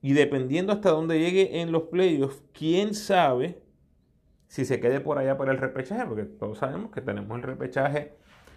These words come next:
en Europa. Así que digamos que Gary termina finales de mayo. ¿Haría sentido venirse para acá una semana para después volver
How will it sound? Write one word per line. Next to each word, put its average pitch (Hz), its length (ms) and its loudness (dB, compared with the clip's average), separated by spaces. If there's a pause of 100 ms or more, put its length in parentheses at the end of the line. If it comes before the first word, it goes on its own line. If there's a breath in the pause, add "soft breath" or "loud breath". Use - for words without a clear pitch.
en 139 160 -4
Europa. 151 560 2 (1000)
Así 135 400 -2
que 185 360 0 (760 soft breath)
digamos 143 520 2
que 233 520 -2 (300)
Gary 135 340 0
termina 160 1040 -4
finales 123 340 -2
de 151 100 0
mayo. 104 520 -2
¿Haría 107 320 2
sentido 185 520 -2
venirse 135 320 -2
para 156 220 -2
acá 156 180 -4
una 147 260 -6
semana 139 480 -6
para 107 180 -6
después 120 240 -2
volver 127 500 0